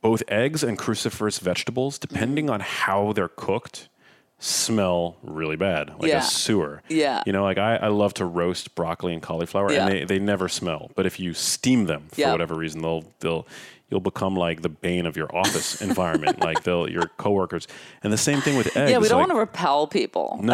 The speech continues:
Speaker 2: That's not the point.
Speaker 1: For what, I don't know the, the bio, the, the chemistry or whatever.
Speaker 2: Yeah.
Speaker 1: Like, I don't know how this works, but,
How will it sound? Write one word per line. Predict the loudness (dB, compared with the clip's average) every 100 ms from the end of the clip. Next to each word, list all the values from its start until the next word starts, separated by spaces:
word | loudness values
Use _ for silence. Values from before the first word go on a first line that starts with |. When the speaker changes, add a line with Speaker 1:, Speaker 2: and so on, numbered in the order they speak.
| 4
Speaker 2:
That's | 2
not | 2 0 0
the | -2
point. | 0 -2 -2 -8 -14 _
Speaker 1:
For | -6 -2
what, | 2 2 2
I |
don't | 0 2
know | 4
the, | 4 2 -2
the | -2 -2
bio, | 0 2 0
the, | 0 0 0
the | -4
chemistry | -2 -2 -2 0 2 2
or | 4
whatever. | 4 4 2 2
Speaker 2:
Yeah. | 2
Speaker 1:
Like, | 2 0 -4 -16 -14
I | -8
don't | -4
know | -2
how | 0
this | 0 0
works, | 0 -2 -6
but, | -4 -4